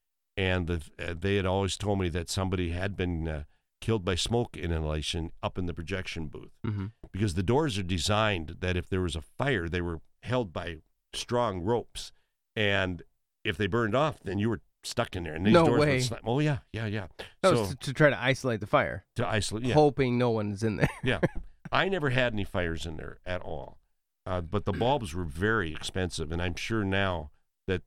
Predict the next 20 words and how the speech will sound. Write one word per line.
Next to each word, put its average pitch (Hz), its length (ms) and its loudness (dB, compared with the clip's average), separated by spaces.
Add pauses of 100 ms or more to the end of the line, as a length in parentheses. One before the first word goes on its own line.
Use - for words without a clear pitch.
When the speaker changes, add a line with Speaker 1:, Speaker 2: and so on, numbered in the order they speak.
(160)
Speaker 1:
I, 82 300 -4 (100)
I, 90 180 -4
I 95 120 -6
bet 101 200 -2
they're 90 340 -2 (460)
very 92 220 0
expensive 82 440 -6
now, 78 240 -6
too. 113 100 -2
Speaker 2:
Mm-hmm. 92 160 -4 (300)
Well, 127 220 4
most 147 260 4
of 110 60 -4
those 98 160 -4
big 104 180 0
projectors 98 460 -4
have 78 220 -4 (120)
four 95 240 -2
bulbs - 380 -12
in 50 60 -12